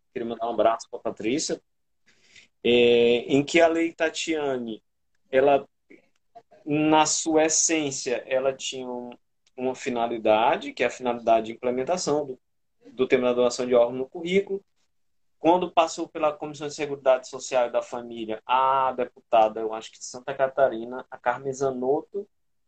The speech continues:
emitiu um parecer. No dia que eu transplantei, olha só, simbólico, no dia que eu transplantei, ela emitiu um parecer,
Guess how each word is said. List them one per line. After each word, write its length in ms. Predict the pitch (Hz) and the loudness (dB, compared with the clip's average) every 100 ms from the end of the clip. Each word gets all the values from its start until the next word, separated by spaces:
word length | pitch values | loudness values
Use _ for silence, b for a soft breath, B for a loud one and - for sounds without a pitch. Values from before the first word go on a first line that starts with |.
| _ - | _ 0
emitiu 400 | 147 170 - 180 | 2 2 0 0
um 60 | |
parecer. 760 | 175 165 180 190 - 156 190 - _ _ _ _ _ | 4 2 2 -6 -8 -6 -6 -10 _ _ _ _ _
No 160 | 180 | -8
dia 220 | 185 208 269 | -6 -6 -4
que 80 | |
eu 60 | 247 | -2
transplantei, 840 | 202 220 - 208 180 175 202 311 | 0 -2 0 0 0 2 2 2
olha 220 | 165 160 | 2 0
só, 260 | - 190 127 | 0 -2 -2
simbólico, 560 | - 196 143 113 101 135 | -4 0 2 2 0 -6
no 120 | 139 | -2
dia 120 | 170 | 0
que 60 | 220 | 0
eu 60 | |
transplantei, 540 | 226 220 208 - 170 - | 0 -2 -4 -4 -4 0
ela 180 | 170 185 | 2 2
emitiu 540 | 214 233 - - 208 | 0 -4 -6 -2 0
um 60 | 220 | 2
parecer, 720 | 190 170 143 - 202 190 - | 4 2 0 2 4 4 2